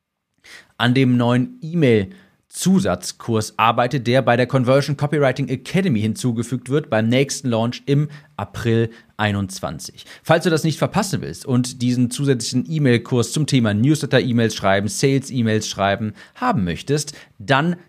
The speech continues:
trag dich einmal ein auf die Warteliste unter timliste punkt de, dann verpasst du nichts, das ist auch komplett unverbindlich. Also sieben Gründe, warum du einen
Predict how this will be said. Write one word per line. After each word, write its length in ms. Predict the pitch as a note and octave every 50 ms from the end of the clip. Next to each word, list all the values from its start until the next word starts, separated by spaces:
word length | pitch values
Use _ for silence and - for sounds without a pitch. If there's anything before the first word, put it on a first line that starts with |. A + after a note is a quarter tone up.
| _ _ _
trag 280 | - - B2 C3+ C3+
dich 160 | C3+ C3 - -
einmal 240 | A2+ A#2 A#2 F#2+
ein 120 | A2+ B2 A#2+
auf 120 | A2 A2
die 160 | - A2 G2
Warteliste 500 | A2 G2 G#2+ C3 - B2 A#2+ A2+ - -
unter 240 | G2 A2+ - G#2 -
timliste 840 | - - C3+ C3 C3+ C3 B2 A#2 A#2 C#3+ C#3 - - - G2 E2+ E2 - - - _ _ _
punkt 320 | - A2 G#2 G2 - -
de, 220 | A2 - B2+ C3
dann 160 | A#2 G2+ F#2 F#2
verpasst 400 | G#2 F#2+ - - B2 - - -
du 60 | A2
nichts, 180 | G#2 G#2+ -
das 100 | - F2+ F#2+
ist 140 | F#2 - _ - - _ _
auch 300 | - C#2 E2 E2+ - - - - _ _ _
komplett 520 | - G#2 F#2+ F#2 G2+ G2+ F#2 F#2 F#2 - - - _ _ _
unverbindlich. 840 | - A#2+ A2+ G#2+ - - F2 - - C2 - - - - _ _ _ _ _ _ _ _ _
Also 320 | - D3+ D#3+ B2 G#2+ F#2 F#2+
sieben 520 | G2 G2+ G2 A2+ F3 A3 A#3 A3+ B3 D#3+
Gründe, 400 | A#2+ A#2 A#2+ A#2+ A#2+ C#3 D3+ D3+ D3 - - - -
warum 580 | A2 A2+ B2 B2 A2 A2+ C3 D3+ E3 E3+ D#3+ D3+ _ -
du 360 | A#2+ G#2+ A#2+ C3 C#3 C3 - -
einen 460 | - A2+ B2 A#2+ A#2+ A#2+ A#2+ A#2+ A#2+